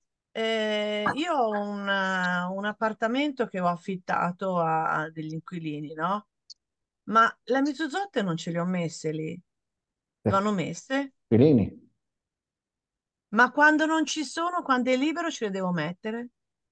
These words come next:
Speaker 2: S-, lei continua a affittarlo?
Speaker 1: Eh, sì.
Speaker 2: Perché se lei la dà in affitto a non ebrei,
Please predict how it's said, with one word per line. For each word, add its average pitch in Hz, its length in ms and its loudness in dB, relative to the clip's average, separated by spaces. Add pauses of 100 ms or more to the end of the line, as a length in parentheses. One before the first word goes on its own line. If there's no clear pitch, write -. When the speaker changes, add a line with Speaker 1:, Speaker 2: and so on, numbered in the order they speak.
(2000)
Speaker 2:
S-, - 240 -8
lei 151 140 8
continua 147 340 8
a 139 40 6
affittarlo? 135 800 6 (1300)
Speaker 1:
Eh, - 240 -6
sì. 254 360 -2 (1160)
Speaker 2:
Perché 147 540 4
se 202 600 4
lei 147 380 6
la 131 140 4
dà 147 120 4
in 143 120 2
affitto 135 500 0
a 123 180 0
non 131 320 2
ebrei, 113 580 0